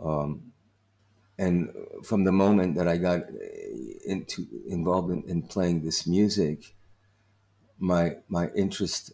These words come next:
uh, in graphic arts and drawing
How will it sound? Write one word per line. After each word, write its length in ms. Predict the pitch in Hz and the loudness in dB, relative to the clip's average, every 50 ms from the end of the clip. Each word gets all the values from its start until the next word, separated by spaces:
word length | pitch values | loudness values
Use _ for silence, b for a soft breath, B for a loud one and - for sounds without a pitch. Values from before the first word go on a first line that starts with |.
| - - - | -20 -12 -8
uh, 220 | 90 80 76 58 - - _ _ _ _ _ _ _ | -8 -8 -8 -10 -14 -20 _ _ _ _ _ _ _
in 580 | 104 95 87 82 80 80 73 67 - - - - _ _ _ _ _ _ _ _ _ _ _ - | -2 0 2 2 2 0 -2 -4 -6 -10 -14 -18 _ _ _ _ _ _ _ _ _ _ _ -2
graphic 420 | - 98 90 87 - - 98 - - | 2 4 4 4 2 0 -2 0 2
arts 360 | 90 87 87 87 85 - - | 2 2 2 2 0 -2 -4
and 160 | 82 80 73 - | -4 -4 -8 -8
drawing 680 | - - 87 80 82 82 82 82 78 57 - - | -6 -4 -4 -2 -2 -2 -2 -4 -6 -6 -10 -14